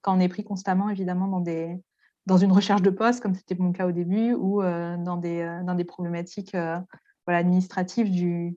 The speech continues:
du quotidien. Mais ça, c'est vraiment, euh, le cas de tous les, de tous les collègues, euh, en France, et je n'en doute pas, euh, ailleurs, <laughs> au Canada, aux États-Unis, partout, je pense, hein, euh,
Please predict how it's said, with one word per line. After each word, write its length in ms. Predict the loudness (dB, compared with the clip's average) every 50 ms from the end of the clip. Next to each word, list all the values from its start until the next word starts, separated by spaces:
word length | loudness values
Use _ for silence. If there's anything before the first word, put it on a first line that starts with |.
| _ _ -4
du 140 | -4 -2 0
quotidien. 440 | 0 0 0 0 0 0 2 2 2
Mais 60 | 2
ça, 160 | 2 0 0
c'est 140 | 0 0 0
vraiment, 460 | 2 2 2 2 4 4 4 4 4
euh, 260 | 2 2 0 -2 -4 -6 -10 -14 _ _ _ _ _ _ -18 -14
le 340 | -10 -6 0 4 8 8 8
cas 220 | 8 8 6 6
de 100 | 6 4
tous 240 | 0 -2 -2 -2 0
les, 380 | 2 4 4 4 4 4 4 2
de 100 | 2 -2
tous 180 | -2 -2 0
les 120 | 0 0 0
collègues, 340 | 2 2 2 2 2 2
euh, 100 | 2 2 2
en 120 | 2 0
France, 240 | 0 0 -2 -2 0
et 80 | 0 0
je 120 | 2 4
n'en 140 | 4 4 4
doute 200 | 4 2 0 2
pas, 280 | 4 4 4 6 4 2
euh, 280 | 2 0 0 -2 -2 -6 -10 _ _ _ _ _ 2
ailleurs, 540 | 4 6 8 8 10 10 10 10 10 10
<laughs> 60 | 8 8
au 60 | 8
Canada, 720 | 8 8 8 10 10 10 10 10 10 12 12 12 12 12
aux 120 | 12 10 10
États-Unis, 540 | 8 6 6 6 4 4 4 4 2 2
partout, 320 | 2 0 -4 -4 -4 -4 -2
je 80 | -2
pense, 320 | -2 -2 0 -2 -2 -2 -4 -4
hein, 280 | -4 -2 -2 -2 -4
euh, 60 | -6